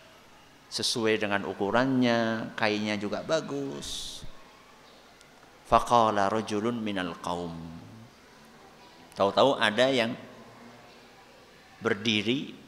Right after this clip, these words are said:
dan ngomong sama Nabi sallallahu alaihi wasallam. "Ma ahsanaha."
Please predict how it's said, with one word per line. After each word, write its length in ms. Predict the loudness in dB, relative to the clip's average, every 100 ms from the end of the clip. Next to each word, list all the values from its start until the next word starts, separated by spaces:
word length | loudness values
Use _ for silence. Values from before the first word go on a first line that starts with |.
| -4
dan 240 | -2 2
ngomong 440 | 2 4 4 2
sama 240 | 0 -2 -2
Nabi 280 | -2 -4 -6
sallallahu 200 | -6 -6
alaihi 160 | -8
wasallam. 280 | -8 -12 -14 -18 -20 -20 -20 -20 -20 -20 -20 -20 -20 -4
"Ma 160 | 2 2 2
ahsanaha." 1160 | 0 0 2 2 2 -2 -4 -4 -6 -10 -12